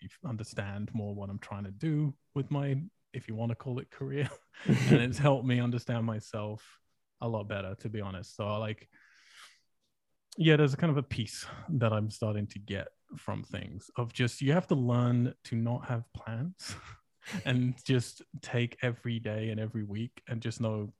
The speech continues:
Speaker 1: something's gonna happen today, you know? Like, you can, like, decide to try to accomplish something, and then you get to it and you're like, "No, I don't feel safe," or, "I just don't wanna do this." And you just have to change your mind and just turn around. And,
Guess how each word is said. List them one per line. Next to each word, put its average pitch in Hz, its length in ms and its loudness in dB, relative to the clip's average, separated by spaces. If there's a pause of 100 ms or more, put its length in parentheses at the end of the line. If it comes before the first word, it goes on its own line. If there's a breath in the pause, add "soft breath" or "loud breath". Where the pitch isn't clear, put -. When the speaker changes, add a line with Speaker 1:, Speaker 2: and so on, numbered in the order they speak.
(100)
Speaker 1:
something's 135 360 -6
gonna 185 160 -2
happen 175 280 -2
today, 101 260 -4
you 101 140 -6
know? 117 160 2
Like, 120 220 0
you 135 80 2
can, 143 120 6
like, 127 180 4 (180)
decide 120 440 -2
to 123 120 -4
try 120 340 -6
to 120 100 -6 (160)
accomplish 120 460 -6
something, 143 380 -2
and 123 80 2
then 113 360 0
you 113 160 -6
get 117 260 -2
to 135 120 0
it 135 40 2
and 127 80 0
you're 120 100 0
like, 127 100 -2
"No, 151 160 2
I 110 80 0
don't 110 180 -4
feel 120 120 -6
safe," 120 360 -4
or, 104 160 -6
"I 107 40 -6
just 107 180 -10
don't 113 100 -6
wanna 110 140 -4
do 117 160 -2
this." 117 180 -4
And 110 80 -8
you 101 60 -6
just 110 140 -10
have 117 80 -6
to - 80 -12
change 110 280 -6
your 104 80 -10
mind 107 280 -6
and 104 100 -14
just - 240 -16
turn 110 240 -6
around. 110 380 -6
And, 107 140 -10